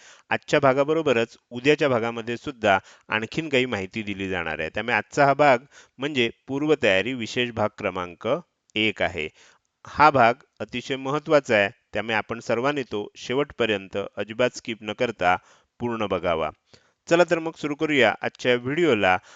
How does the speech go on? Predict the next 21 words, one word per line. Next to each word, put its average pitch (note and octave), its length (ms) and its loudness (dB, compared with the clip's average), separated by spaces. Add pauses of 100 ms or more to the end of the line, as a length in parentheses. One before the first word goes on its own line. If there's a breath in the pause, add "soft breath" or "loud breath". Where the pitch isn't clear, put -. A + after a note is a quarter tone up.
(160 loud breath)
आणि B2+ 360 -2 (100)
आज G#2+ 440 0
गुरुवारी G#2+ 520 0
इंडेक्समध्ये G2 880 -6
कशा A#2 200 -4
प्रकारे C3+ 400 0
मूव्हमेंट G2+ 400 -6
झाली F2 380 -6 (120)
व A#2 240 -2 (120)
उद्या A#2+ 360 2
शुक्रवारी G#2+ 600 0
कशा G#2 260 -8
प्रकारे A2 380 -4
मूव्हमेंट G#2 420 -10
होऊ D3 180 -10
शकते, F2+ 480 -6 (400 loud breath)
याचं A#2 300 0
विश्लेषण A#2 500 -6
करण्यासाठी G2 760 -4
डायरेक्टली A#2+ 580 -2
जाऊया F2+ 540 -2